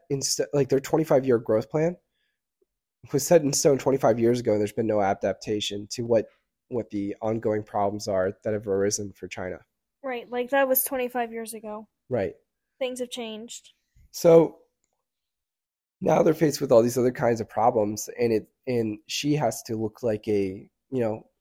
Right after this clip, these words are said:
Speaker 1: like he's a good communist soldier for, for the country, right? He's a loyal, he's a loyal communist. And, um,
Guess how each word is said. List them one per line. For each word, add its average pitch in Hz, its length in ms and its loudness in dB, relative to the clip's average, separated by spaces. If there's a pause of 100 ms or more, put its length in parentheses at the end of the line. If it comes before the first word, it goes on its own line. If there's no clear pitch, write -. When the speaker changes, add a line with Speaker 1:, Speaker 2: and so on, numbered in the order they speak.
(240)
Speaker 1:
like 123 220 -2
he's 117 280 -6
a 107 60 -2
good 110 340 -6 (240)
communist 120 460 -2
soldier 127 320 -2 (100)
for, 104 280 -2 (220)
for 127 100 -8
the 110 60 -4
country, - 380 -8
right? 104 200 -4
He's 123 180 -10
a 123 60 -4
loyal, 113 460 2 (260)
he's 131 120 -12
a 131 60 -4
loyal 117 300 2
communist. 123 640 -4 (760)
And, 113 420 0 (120)
um, 104 420 -6